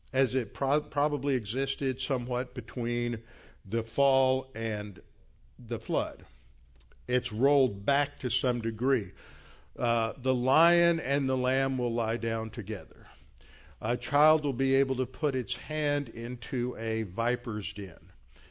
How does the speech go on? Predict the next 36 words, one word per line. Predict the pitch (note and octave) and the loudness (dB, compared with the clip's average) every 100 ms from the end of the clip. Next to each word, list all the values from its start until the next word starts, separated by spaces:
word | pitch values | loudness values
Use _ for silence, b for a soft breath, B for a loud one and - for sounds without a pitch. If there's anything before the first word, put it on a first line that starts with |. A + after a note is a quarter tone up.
| b | b
You | B2 | -6
can't | - F3 B2+ | -2 -2 2
do | D3+ | 2
that | C3 A#2 - | 2 0 -2
today | A#2 A2 A#2 C#3 C3+ | -4 -2 0 0 -2
or | G#2 A2 A2 A2 - - - - A2+ - - - - | -2 -2 -2 -4 -10 -20 -20 -20 -20 -20 -20 -18 -10
it | A2+ G#2+ | -8 -6
will | A2 | -6
be | G#2+ | -8
fatal. | G#2+ F3 D3 D#2+ - - - b b b b - | -6 -4 -4 -6 -18 -20 -20 b b b b -2
But | C3+ - - - - | -2 -2 -12 -20 -14
that's | C3 D3 D3 | -4 -2 -2
because | F3 - B2 G#2+ | -4 -2 -2 -2
of | |
the | B2+ | -8
curse. | - - F3 G2+ - | -6 -2 -2 -2 -4
So | C#3+ | -4
that's | B2+ A#2 E3 G3 - | -4 0 0 0 -4
not | D3+ C3+ | -6 -2
going | C#3+ C3+ | -2 -2
to | |
be | A#2+ A#2+ | -4 -6
true. | - G#3+ C#3 | -4 0 0
People | - C#3+ C3+ C3+ | 0 -4 -2 -4
will | B2 B2+ | -2 0
live | B2+ D3+ D3 C#3 B2+ - b b b b - - A#2+ - | 2 2 4 4 0 -12 b b b b -20 -20 -16 -6
throughout | D3+ C#3 C3+ D3 E3+ E3 | -2 0 4 6 4 2
the | D3 C#3 | -4 -2
millennial | C3 C3+ C3+ A#2+ | 0 0 0 -2
kingdom. | - F3+ G3 D3+ G#2 | -2 -2 0 -2 -2
They'll | A#2+ B2 | 0 0
have | A#2+ - C3 B2+ A2 | -2 -4 0 0 -2
lifespans | A#2 B2 C3+ E3+ - - C3 C3 B2+ - | -6 0 2 2 -2 -6 -2 -2 -2 -4
that | B2+ | -4
are | B2 A#2 | -2 -2
in | B2 | -6